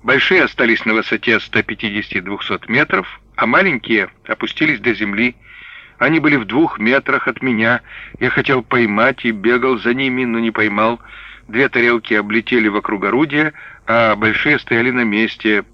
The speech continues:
покачиваясь в воздухе. Потом маленькие поднялись к большим, и они все медленно уходили.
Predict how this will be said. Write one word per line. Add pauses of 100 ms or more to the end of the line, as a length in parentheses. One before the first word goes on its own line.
покачиваясь
в
воздухе. (640)
Потом
маленькие
поднялись
к
большим, (100)
и
они
все
медленно
уходили.